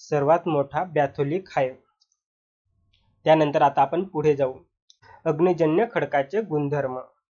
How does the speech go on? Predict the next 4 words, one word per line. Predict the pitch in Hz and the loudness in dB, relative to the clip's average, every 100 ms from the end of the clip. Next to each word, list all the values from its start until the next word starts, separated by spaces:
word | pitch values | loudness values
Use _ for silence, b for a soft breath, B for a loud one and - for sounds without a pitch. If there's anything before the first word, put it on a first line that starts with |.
| _ _ _ _ _ - | _ _ _ _ _ -12
निरनिळ्या | 175 156 190 196 170 151 156 | -6 0 2 2 4 6 4
आकाराचे | 135 135 143 143 139 170 | 2 0 2 2 -2 -10
स्फटिक | - - 147 175 190 - | -10 -4 -4 -2 -4 -6
आणि | 156 151 175 | -6 -4 -4